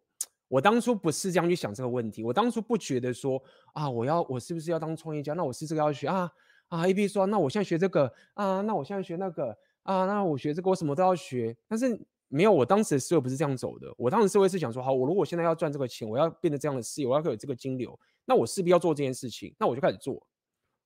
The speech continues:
然后我就开始做。我不会因为说，“哎，干嘛我工程师欸，我他妈的 coding 已经那么强了，我的技术，他妈我从学生才学那么久，你现在要我去写个什么文案，那个薪水才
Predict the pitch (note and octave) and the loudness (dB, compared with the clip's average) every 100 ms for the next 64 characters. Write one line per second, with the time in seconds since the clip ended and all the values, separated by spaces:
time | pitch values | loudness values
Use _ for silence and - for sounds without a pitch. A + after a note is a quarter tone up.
0 | _ _ _ _ _ - E3 E3 C3 B2+ | _ _ _ _ _ 2 6 6 4 0
1 | F#2 B2 E2+ - _ _ _ _ _ _ | -2 -8 -8 -14 _ _ _ _ _ _
2 | _ _ _ _ _ - B2 E3+ G#3+ G#3+ | _ _ _ _ _ -6 2 8 8 6
3 | F3 F3+ A3+ F3 F#3+ G3+ C3+ A2+ - D#3+ | 2 -2 -4 -4 -2 -2 -2 -2 -4 -4
4 | D#3+ A#2 A2 A#2+ A2+ G2 C#2 A2+ _ _ | -4 -6 -6 -6 -6 -6 -10 -20 _ _
5 | _ _ _ _ C#3 C#3 F#3 G3+ F#3+ - | _ _ _ _ 0 2 4 4 4 4
6 | F#3 F3+ C3 F3 D3+ - C3+ A#2 A#2+ A#2+ | 2 4 0 0 0 0 -2 0 0 0
7 | - G#3+ E3 G#3 F#3 G3+ G3+ D#3 C3 D3 | 0 -2 0 2 4 4 2 2 0 -2
8 | D3 E3+ F#3 E3+ D#3 F3+ D#3+ C3+ B2+ G#3+ | 0 2 2 2 0 0 2 0 2 2
9 | G3+ D#3 F#3+ C#3+ C3 B2 B2 D#3+ C3+ A2 | 4 2 -2 -4 -4 -2 0 2 0 -2
10 | _ _ _ - G#3+ G#3+ F3+ - - - | _ _ _ -2 6 8 8 4 -8 0
11 | A3 A#3+ G3 D3+ D3+ D#3+ | 2 2 4 4 8 6